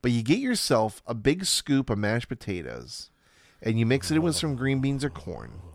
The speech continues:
You stab on the end of that fork a little bit of that turkey with some gravy,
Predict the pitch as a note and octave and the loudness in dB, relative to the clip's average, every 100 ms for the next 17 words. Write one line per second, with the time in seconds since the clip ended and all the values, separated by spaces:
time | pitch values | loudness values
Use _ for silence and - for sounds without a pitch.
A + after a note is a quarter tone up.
0 | - - - _ _ - A#2 - - E3 | -20 -20 -20 _ _ -2 0 2 4 4
1 | G3 F#3 E3 D3+ D3+ C#3+ C3+ F#2+ - A#2+ | 4 4 2 0 2 4 2 0 -4 -2
2 | A#2 A#2 A#2 B2+ C3 C3 C3 B2 A2+ G#2+ | -2 -2 0 2 2 2 4 4 4 0
3 | _ _ _ _ _ _ _ _ - F#3+ | _ _ _ _ _ _ _ _ -2 -2
4 | - B1+ A#1+ - _ _ F#2+ E2+ C#2+ _ | -2 -14 -18 -20 _ _ -20 -20 -20 _
5 | _ A2 - A2+ G#2+ A2 G#2+ E2+ - G2 | _ -6 -2 -2 2 2 2 0 -10 -18